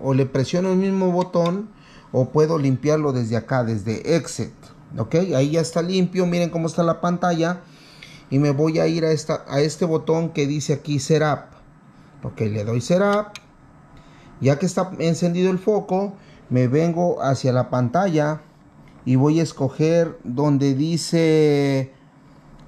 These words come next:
Personality Man-, Manager. Ok, ahí me voy a meter, es la letra D.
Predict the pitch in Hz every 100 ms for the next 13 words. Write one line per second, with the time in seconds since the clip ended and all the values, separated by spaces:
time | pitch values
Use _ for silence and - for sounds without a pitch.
0 | - - - 151 147 143 147 143 165 214
1 | 220 214 226 226 208 - 55 58 - 160
2 | 196 202 175 - 135 170 208 196 143 135
3 | 107 - - - 123 120 160 180 - 139
4 | 156 147 156 170 180 185 202 202 - 156
5 | 156 139 120 127 120 156 160 175 175 175